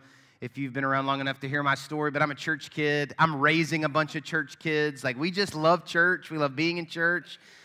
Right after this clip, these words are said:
Most of my kids love being in church. Uh, my two boys, you know, like, the, every day they wake up, they say, "Dad, are we going to church today?" <laughs> Like, they don't,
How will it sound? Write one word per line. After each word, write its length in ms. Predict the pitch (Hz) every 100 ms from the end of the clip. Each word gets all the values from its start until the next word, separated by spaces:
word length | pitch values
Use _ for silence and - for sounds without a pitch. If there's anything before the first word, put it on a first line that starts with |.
| -
Most 400 | 156 170 202 196
of 80 | 190
my 140 | 185 185
kids 340 | - 185 156
love 240 | 180 175
being 220 | 160 180 180
in 100 | 165
church. 680 | 185 180 180 - - - - _ _ _ _ _
Uh, 280 | 131 143 143
my 120 | 151
two 200 | - 190
boys, 680 | 160 170 185 180 170 - - -
you 140 | 165
know, 300 | 165 165 160
like, 320 | 156 147 147
the, 200 | 151 156
every 220 | 160 160
day 160 | 160 165
they 100 | 160
wake 200 | 160 160
up, 80 | 170
they 80 | 170
say, 140 | 185
"Dad, 200 | 180 196
are 60 | 196
we 80 |
going 220 | 202 190 196
to 60 |
church 360 | 190 208 190 -
today?" 580 | 180 147 170 170 165 156
<laughs> 40 |
Like, 260 | 196 160 160
they 100 | 180
don't, 240 | 190 180